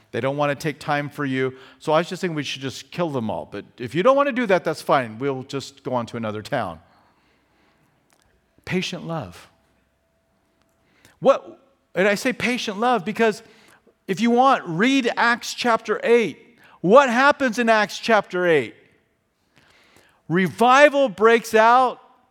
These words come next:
here in Samaria, and the Holy Spirit is poured out. It's interesting. When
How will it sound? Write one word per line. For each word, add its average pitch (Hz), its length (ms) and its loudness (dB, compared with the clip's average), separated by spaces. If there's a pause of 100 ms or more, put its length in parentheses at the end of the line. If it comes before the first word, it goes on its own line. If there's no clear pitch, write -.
(760)
here 123 400 -2 (2000)
in 208 200 2
Samaria, 240 760 2 (720)
and 196 100 2
the 233 80 6
Holy 247 240 2
Spirit 247 380 0
is 240 120 -2
poured 240 320 4
out. 233 280 4
It's 196 180 -4
interesting. 220 760 -2 (1080)
When 208 380 2